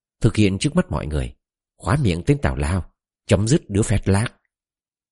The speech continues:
Chỉ trích táo tợn giữa hội trường. Tớ nghĩ, dù liều lĩnh đến mấy, sau chuyện này, gã cũng không dám giở trò thoá mạ các quân vương. Đúng lúc đó, Odyssey, tay cầm quyền trượng,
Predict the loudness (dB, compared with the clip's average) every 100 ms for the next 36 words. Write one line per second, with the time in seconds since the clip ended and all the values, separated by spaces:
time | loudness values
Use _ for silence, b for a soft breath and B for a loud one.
0 | _ _ -2 0 0 -2 0 0 2 0
1 | 2 2 2 0 -4 -4 -10 _ _ _
2 | _ _ _ _ _ _ _ _ _ _
3 | _ _ _ _ _ 2 2 2 0 -4
4 | -8 _ _ -2 4 6 8 6 6 2
5 | 0 0 0 -2 -6 _ _ -4 2 2
6 | 2 -2 -2 -4 -10 _ _ _ _ -2
7 | -2 0 -2 0 -2 0 0 0 0 0
8 | -2 -2 -4 -4 -8 -8 -6 -4 -2 -2
9 | -4 -8 _ _ _ _ _ _ _ _
10 | _ _ _ _ _ _ _ _ _ _
11 | _ _ _ _ 0 2 2 2 2 0
12 | -4 -10 _ 2 4 4 4 2 0 -4
13 | _ _ _ 2 2 4 4 4 4 0
14 | 0